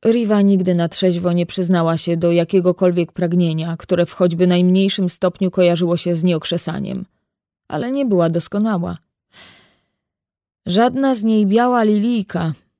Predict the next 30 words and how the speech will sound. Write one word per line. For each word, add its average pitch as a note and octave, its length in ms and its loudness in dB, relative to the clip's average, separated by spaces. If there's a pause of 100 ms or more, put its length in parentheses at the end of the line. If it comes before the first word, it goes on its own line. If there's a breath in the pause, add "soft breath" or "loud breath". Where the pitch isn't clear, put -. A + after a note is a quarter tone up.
(260)
jak D#3+ 180 0
powiedziałaby E3 720 0
moja D#3+ 260 0
matka. D#3+ 520 -6 (720)
Od A3+ 160 -2
lat G3+ 240 4
wiedziałam, D#3+ 540 0
że E3+ 240 2
Riva E3+ 280 0
jest D#3+ 240 -2
bulimiczką. E3+ 800 -2 (520 soft breath)
Wiedziałam, A3+ 440 2
że F3 100 2
masturbuje E3+ 720 2
się F3 160 -2
elektrycznym F3 1000 0
masażerem E3+ 600 0
do D#3+ 100 -2
szyi, D#3+ 420 -2
ponieważ F3 500 0
za F3 140 0
bardzo F3 320 0
wstydzi F3 420 -4
się F3+ 120 -6
kupić - 320 -8
prawdziwy F3+ 460 -2
wibrator F3+ 480 0
w - 60 -12
seks - 280 -8
shopie. - 400 -8